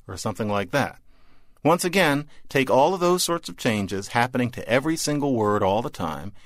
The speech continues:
and it means that you're gonna get two different languages, one on one side of the mountain and one on the other side. So that's why whatever that first language was has now become thousands of completely different languages.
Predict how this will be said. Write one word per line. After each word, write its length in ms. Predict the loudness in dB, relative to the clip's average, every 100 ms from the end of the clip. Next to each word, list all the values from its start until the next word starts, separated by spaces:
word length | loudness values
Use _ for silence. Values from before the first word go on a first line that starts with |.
| -20 -20 -4
and 140 | 0
it 80 | 2
means 220 | 4 2
that 100 | 2
you're 80 | 0
gonna 160 | 2 2
get 160 | 0 -4 -12
two 240 | 0 0 2
different 380 | 2 2 0
languages, 560 | -2 -4 -8 -16 -18 -4
one 520 | 4 6 6 4 0 -2
on 180 | 2
one 200 | 4 4
side 240 | 2 2 2
of 40 |
the 60 | 0
mountain 480 | 2 0 0 -4 -6 -16 -20 -8
and 180 | -2 4
one 480 | 4 4 2 -2 -8 -6
on 160 | -2
the 100 | 2
other 160 | 2 0
side. 300 | -4 -10 -12 -18 -20 -20 -20 -20 -20 -6
So 120 | 0
that's 280 | 2 2 0
why 200 | 2 4
whatever 320 | 4 2 2
that 200 | 0 -2
first 420 | -2 0 0 0 0
language 380 | 0 0 -4
was 540 | 0 2 2 0 -6 -14 -20 -20 -8
has 200 | -6 0
now 240 | 2 2
become 640 | 0 -2 0 2 2 -2 -8 -16 -8 2
thousands 600 | 4 4 2 -2 -2 -4
of 180 | -10 -6
completely 440 | -6 -6 -8 -4
different 300 | -2 -2 -6
languages. 540 | -8 -10 -16 -16 -18